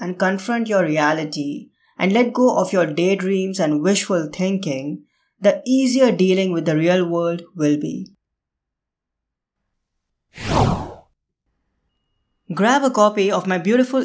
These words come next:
ebook, Success Essentials Guidebook. You can get it for free from my website, the daily apple dot me. I'm sure you'll love it. Also check out the Better Thrive store, where you'll find personal development,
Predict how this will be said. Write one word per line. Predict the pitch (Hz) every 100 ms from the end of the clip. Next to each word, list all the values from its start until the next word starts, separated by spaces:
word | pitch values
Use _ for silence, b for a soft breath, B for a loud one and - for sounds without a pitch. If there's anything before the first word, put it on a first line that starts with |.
| -
ebook, | 202 190 147 160 -
Success | - 208 196 - 247 254
Essentials | 190 - 190 - 196 170
Guidebook. | 170 165 156 151 156 - - b b
You | 190
can | 214 214
get | 247
it | 269
for | 262 214 190
free | - 226 247
from | 247 180
my | 170 156
website, | 175 185 - 156 156 165 - b b
the | 170
daily | 156 190 233 254 220
apple | 175 202 220 214
dot | 185 175 175
me. | 151 156 139 165 - _ -
I'm | 196
sure | 190 247 233
you'll | 175
love | 151 151 143
it. | 147 - _ _ _ _ _
Also | - 247 254
check | 277 233 220
out | 202 202
the | 180
Better | 160 202 220
Thrive | 220 202 196 196
store, | - 175 151 151 156 - B B
where | 208 226
you'll | 247
find | 247 240 240
personal | 240 247 254 254
development, | 165 160 165 - 190 180 180 180